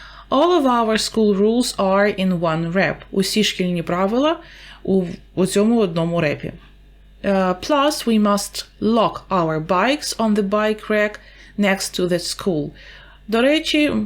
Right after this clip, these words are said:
плюс до цього всього ми повинні ще прив'язувати, е, наші велосипеди, е, за багажник, так, поруч з нашою школою. І так. You have to be rude to your teachers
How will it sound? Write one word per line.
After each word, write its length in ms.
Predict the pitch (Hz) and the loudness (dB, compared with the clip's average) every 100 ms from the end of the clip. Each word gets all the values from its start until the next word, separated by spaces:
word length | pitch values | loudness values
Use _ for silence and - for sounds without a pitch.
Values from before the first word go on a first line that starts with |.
| - - | -8 -8
плюс 300 | 240 269 254 | 0 2 2
до 100 | 240 | -2
цього 300 | 233 240 220 | 0 0 0
всього 400 | 214 233 214 196 | 0 0 2 0
ми 120 | 185 | 0
повинні 380 | 180 185 190 180 | 0 0 0 0
ще 180 | - 175 | -2 -2
прив'язувати, 880 | 175 175 160 151 98 - - - - - - - - | -2 0 0 -2 -4 -8 -8 -8 -10 -16 -20 -12 -4
е, 440 | 165 165 160 160 | -2 0 -2 -2
наші 360 | 175 165 160 165 | -2 -2 -2 -2
велосипеди, 760 | 165 165 175 - 208 233 302 349 - - - - - - | -2 -2 -4 -2 0 0 0 -2 -10 -20 -18 -16 -12 -2
е, 360 | 196 190 190 185 | 0 2 2 0
за 360 | 175 196 170 | 2 2 2
багажник, 680 | 156 165 175 240 262 339 339 - - 220 - | 0 -2 0 -2 -2 -4 -6 -18 -16 -12 -4
так, 280 | 262 285 | -2 -2
поруч 440 | - 240 240 226 185 | -2 0 0 -2 -4
з 100 | 170 | -4
нашою 360 | 180 185 165 | -4 -2 -4
школою. 420 | 156 - 151 147 160 170 - - - | -6 -8 -8 -8 -10 -14 -20 -20 -4
І 120 | - | -2
так. 320 | 220 - - - - - - - - | -2 -4 -8 -18 -20 -20 -20 -20 -6
You 120 | 247 330 | -2 0
have 280 | 330 285 - | 2 0 0
to 40 | 226 | 0
be 260 | 214 202 190 | 2 2 2
rude 440 | 233 262 302 - | 2 2 0 0
to 100 | 208 | 0
your 260 | 202 190 208 | 0 0 -2
teachers 580 | 196 240 247 247 - | 0 0 0 0 -4